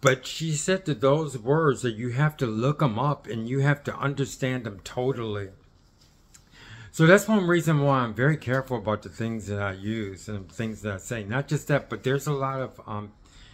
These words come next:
there's a lot of, uh, how can you say there's a lot of, um, how,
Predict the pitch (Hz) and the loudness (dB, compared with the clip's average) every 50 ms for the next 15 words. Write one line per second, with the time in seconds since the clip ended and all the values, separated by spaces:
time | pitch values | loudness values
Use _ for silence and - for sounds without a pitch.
0 | - - - - _ _ - 127 139 156 151 - 170 147 131 135 139 139 135 135 | -20 -20 -20 -20 _ _ 0 2 2 4 4 2 0 2 2 2 2 2 2 2
1 | 135 127 110 - - 117 113 110 107 107 104 104 101 107 101 95 - - 117 120 | 0 -2 -2 -4 -6 -6 -4 -4 -4 -4 -4 -6 -6 -8 -10 -14 -12 -10 -10 -10
2 | - - 143 139 131 123 110 - - - 117 113 113 107 95 95 107 107 107 110 | -8 -6 -6 -6 -6 -8 -8 -8 -8 -8 -6 -4 -6 -6 -6 -4 -4 -4 -4 -4
3 | 101 104 110 107 107 110 110 110 107 107 101 98 - - 101 98 98 98 95 98 | -6 -6 -8 -6 -6 -6 -6 -6 -6 -6 -8 -8 -10 -8 -8 -8 -8 -10 -12 -16
4 | 98 - - - _ - _ - _ - - - - - - - _ _ _ _ | -20 -20 -20 -20 _ -20 _ -20 _ -20 -20 -20 -20 -20 -20 -20 _ _ _ _
5 | - - - _ _ _ - _ _ - - _ - _ - _ _ _ _ - | -20 -20 -20 _ _ _ -20 _ _ -20 -20 _ -20 _ -20 _ _ _ _ -20
6 | _ - - - - - - - - - - 127 127 - | _ -16 -16 -16 -16 -18 -20 -18 -18 -12 -12 -12 -12 -12